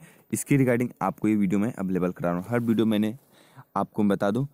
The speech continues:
हर बुक का मैं आपको मार्केट से देखकर आपको बताया हूँ, जिसमें सिलेक्ट आपको करना है। जैसे मैं तो आपको कर लिया हूँ कि ये बुक आपके लिए बेहतर होना चाहिए। तो और ये स्टेनोग्राफर का है, एएसआई के लिए और मिनिस्टर के लिए। तो ये बुक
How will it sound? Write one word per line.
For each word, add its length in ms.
हर 120
बुक 260
का 120
मैं 240
आपको 260
मार्केट 380
से 120
देखकर 480
आपको 240
बताया 280
हूँ, 280
जिसमें 240
सिलेक्ट 420
आपको 280
करना 320
है। 100
जैसे 220
मैं 160
तो 220
आपको 220
कर 200
लिया 160
हूँ 120
कि 80
ये 100
बुक 320
आपके 260
लिए 100
बेहतर 340
होना 200
चाहिए। 300
तो 160
और 180
ये 340
स्टेनोग्राफर 720
का 140
है, 160
एएसआई 360
के 120
लिए 120
और 220
मिनिस्टर 480
के 160
लिए। 100
तो 600
ये 160
बुक 400